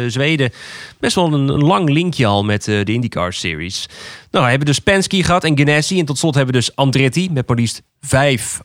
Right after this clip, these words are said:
auto's die zij inschrijven. Met Alexander Rossi als belangrijkste kopman. Kwam de afgelopen twee jaar net tekort om de titel te pakken. En voor hem zal dan drie keer scheepsrecht zijn.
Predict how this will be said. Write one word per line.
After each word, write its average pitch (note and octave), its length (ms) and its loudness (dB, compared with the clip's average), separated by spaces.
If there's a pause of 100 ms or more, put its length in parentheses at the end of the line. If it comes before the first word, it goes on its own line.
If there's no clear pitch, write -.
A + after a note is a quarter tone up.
auto's C3+ 580 2
die C3+ 120 -2
zij B2+ 160 0
inschrijven. C3 560 0
Met A#2 200 -2
Alexander B2 360 0
Rossi C3+ 400 0
als G#2 180 -2
belangrijkste A2+ 460 0
kopman. C#3+ 440 0 (300)
Kwam A#2+ 160 -4
de C3 60 0
afgelopen B2 460 0
twee B2+ 220 0
jaar A#2+ 260 0
net A#2+ 380 -2
tekort - 380 -4
om A#2 80 -2
de G#2 80 -4
titel C3 220 0
te A2 100 -6
pakken. C3 340 2
En A#2+ 120 0
voor G2+ 160 -2
hem G#2+ 160 0
zal G2+ 280 0
dan G2 280 -2 (140)
drie B2 180 0
keer G#2 180 -2
scheepsrecht A2+ 560 -2
zijn. B2+ 340 0